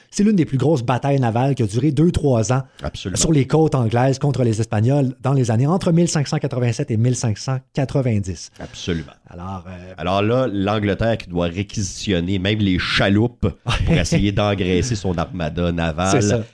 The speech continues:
Speaker 2: pour faire face aux Espagnols qui, euh, les attaquent.
Speaker 1: Et finalement, ben, c'est en mille cinq cent quatre-vingt-dix que, euh, John White réussit à revenir à l'île Roanoke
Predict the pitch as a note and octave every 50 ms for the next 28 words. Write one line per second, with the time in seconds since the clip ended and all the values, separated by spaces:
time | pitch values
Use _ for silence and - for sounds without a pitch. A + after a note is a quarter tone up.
0 | _ _ _ - - C3+ A#2 - A#2+ G2+ F#2 F2 - G2+ G2 F#2 - F#2+ E2 D2+
1 | E2+ - - - C#2+ C#2+ - C2+ D2+ D#2 D#2+ - - - D2+ D#2 D#2 D2 C#2+ C#2+
2 | C#2+ D2 - - - - - - - _ - - - _ _ - A2+ A2 - -
3 | D#3 D3+ C3+ B2+ C3+ D3 D3 C3+ A#2+ - C3 C3 C3 D3+ F3 D#3 - D#3 C3 -
4 | E3 E3+ D#3+ D3 B2 B2+ B2+ B2 A#2+ A2 G#2 D3 D#3+ - - - - _ _ -
5 | - - _ _ _ - D3 C#3 C#3+ D3 D#3 - - - G#2+ A2+ A2+ A2+ A2 A2+
6 | G#2+ G#2 D3 C#3+ C3+ B2+ B2+ C#3 D3 D3+ D3 D3 C#3 D3 C#3+ B2+ A#2+ - - D#3
7 | D3+ D3 - _ - G2 G#2 G#2 F#2+ D3+ D3+ C3 - C#3+ D3 D#3+ E3 C3+ G#2 F#2+
8 | - _ _ _ _ _ _ A2 A2+ B2 C3+ C#3+ C#3+ C3+ A#2+ C3+ B2+ A#2 A2 A#2
9 | D3+ F3